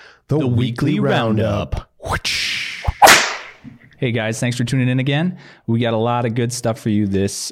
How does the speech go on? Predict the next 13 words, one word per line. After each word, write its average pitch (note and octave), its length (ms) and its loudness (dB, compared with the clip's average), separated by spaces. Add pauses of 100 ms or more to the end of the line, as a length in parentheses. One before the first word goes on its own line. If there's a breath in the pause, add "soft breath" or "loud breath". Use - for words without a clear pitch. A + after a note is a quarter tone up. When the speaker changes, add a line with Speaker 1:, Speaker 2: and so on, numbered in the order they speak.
Speaker 2:
week. G#2 500 -2 (120)
Um, A2 560 0
we're B2 100 -2
gonna A#2+ 100 0
start A#2+ 260 -2
strong C3 320 0
with, A#2 340 -4 (180)
uh, G2 520 -2
talking C3+ 300 -4
about A2 540 -2
the B2 80 -4
fact A2 480 -4
that G2 420 -4